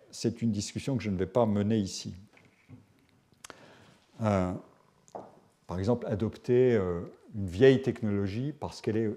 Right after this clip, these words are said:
vintage. Euh, mais la réduction critique pure et simple de la distinction routine-non-routine ne fonctionnera pas bien si elle est radicale, cette réduction critique.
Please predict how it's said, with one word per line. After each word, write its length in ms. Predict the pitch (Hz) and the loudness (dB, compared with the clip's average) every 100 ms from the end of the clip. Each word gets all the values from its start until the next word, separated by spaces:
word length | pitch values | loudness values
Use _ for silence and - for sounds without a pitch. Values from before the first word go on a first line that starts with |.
| 117 | -4
vintage. 720 | 104 120 - 98 82 - - - _ _ _ - - - - - 330 | -2 -2 0 -2 -2 -12 -18 -20 _ _ _ -20 -20 -20 -20 -12 0
Euh, 300 | 117 107 202 - - - - - - - - - - _ - | 2 4 2 -4 -18 -20 -20 -20 -20 -20 -20 -20 -20 _ 0
mais 320 | 131 165 - 135 | 8 8 6 0
la 100 | 127 | 4
réduction 480 | 135 139 139 - 139 | 6 4 2 0 0
critique 580 | - 160 - 143 - | 2 0 2 -2 -2
pure 220 | - 196 151 | 4 6 8
et 60 | |
simple 520 | 143 - 143 123 131 | 6 6 6 6 4
de 140 | 107 113 | 2 4
la 60 | |
distinction 680 | 117 143 139 151 127 - 139 | 4 2 -2 -2 -2 0 0
routine-non-routine 1200 | 113 147 - 135 107 120 151 131 123 - 185 170 - - _ _ _ _ _ _ _ - | 2 0 0 -2 2 4 4 4 0 -2 -2 -2 -8 -18 _ _ _ _ _ _ _ -6
ne 100 | 123 | -6
fonctionnera 720 | - 165 - 139 117 135 147 | -2 -2 0 0 0 0 0
pas 120 | - | 0
bien 380 | 101 98 101 85 90 - - | 0 0 -4 -4 -10 -18 -20
si 200 | - - | -10 0
elle 120 | 107 | 2
est 40 | 101 | 2
radicale, 640 | 98 101 101 - 92 87 | 2 0 -2 0 2 0
cette 220 | - 101 | -4 -6
réduction 420 | - 101 101 - 98 | -2 -2 -2 -4 -6
critique. 580 | - 98 - 95 - | -6 -8 -8 -14 -16